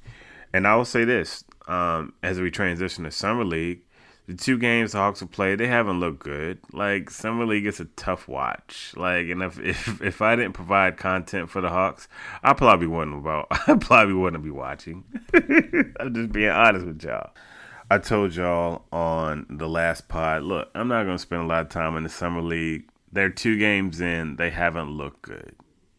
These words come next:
They haven't looked good. We haven't seen the rookie. Um, still dealing with some, uh, medical issues, and,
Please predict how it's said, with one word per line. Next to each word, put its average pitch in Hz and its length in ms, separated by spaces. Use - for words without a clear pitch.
They 113 260
haven't 107 380
looked 87 220
good. 65 340
We 95 160
haven't 101 340
seen 95 320
the 92 80
rookie. 85 580
Um, 78 640
still 98 340
dealing 90 380
with 85 140
some, 82 380
uh, 76 220
medical 82 440
issues, 80 680
and, 71 280